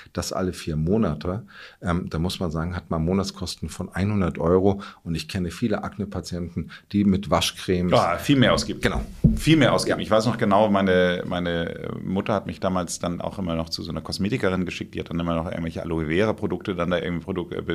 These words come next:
Speaker 2: also es ist viel teurer.
Speaker 1: Ja.
Speaker 2: Hat, also, wenn man mich heute ansieht, hat's nicht viel gebracht. Äh, also klar, ich habe heute keine Akne mehr, aber die Narben sind da. Aber <clears throat> da hätte man das Geld vielleicht tatsächlich besser investieren können.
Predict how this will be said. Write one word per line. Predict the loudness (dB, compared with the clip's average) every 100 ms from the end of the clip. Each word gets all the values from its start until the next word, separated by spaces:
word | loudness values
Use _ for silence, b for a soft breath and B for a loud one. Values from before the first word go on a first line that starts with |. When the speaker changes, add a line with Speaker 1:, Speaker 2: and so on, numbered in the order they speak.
| -4 -8
Speaker 2:
also | -10
es | -10
ist | -12 -8 -6 -6
viel | -8 -2 4 4
teurer. | 4 -2 -2 -4 -8 B
Speaker 1:
Ja. | -2 -2 -6
Speaker 2:
Hat, | -10 -10 -10
also, | -6 -6 -8 B B
wenn | -6
man | -4
mich | -2
heute | -2 0
ansieht, | -2 -2
hat's | -6 -8
nicht | -10
viel | -6
gebracht. | -2 -2 -2 -6 -2
Äh, | 2 2
also | 0 -6
klar, | -4 -2 0
ich |
habe | -2 -2
heute | -2
keine | 0 -2
Akne | 0 -2
mehr, | 0
aber | -2
die | 0 2
Narben | 4 6 6 6
sind | 4 2
da. | 4 4 2 B B -8 B
Aber | 0 2 2 6
<clears throat> |
da | 10 10 8 4
hätte | 4
man | 4
das | 6
Geld | 6 4
vielleicht | 2 2 2 2
tatsächlich | -2 0 -2 -2 0
besser | 4 4
investieren | 4 0 -2 0 2
können. | 0 -2